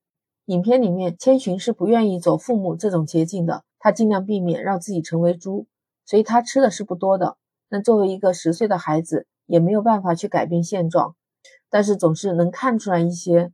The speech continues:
呃，人生的道理，或者是对社会的现象的反馈。你再看到千寻为了救父母，要自己认真的工作，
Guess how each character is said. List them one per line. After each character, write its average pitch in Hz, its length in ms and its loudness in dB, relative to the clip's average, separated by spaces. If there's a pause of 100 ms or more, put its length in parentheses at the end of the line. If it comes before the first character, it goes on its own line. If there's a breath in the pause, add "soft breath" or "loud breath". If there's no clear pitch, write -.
呃， 165 100 -2
人 165 220 0
生 214 180 -2
的 180 80 2
道 180 260 4
理， 110 240 -4
或 190 100 -2
者 170 80 2
是 170 180 -2
对 170 260 0
社 190 300 2
会 180 160 -2
的 156 80 2
现 190 240 -6
象 180 120 -8
的 165 120 -4
反 - 280 -10
馈。 170 260 -8 (760)
你 180 120 -2
再 196 140 2
看 208 180 -2
到 165 240 2 (220)
千 233 180 4
寻 208 200 2
为 208 100 4
了 196 80 0
救 220 160 0
父 208 240 0
母， 143 280 -2
要 190 140 2
自 196 200 0
己 160 100 2
认 202 220 0
真 196 100 -6
的 185 100 0
工 196 220 -6
作， - 240 0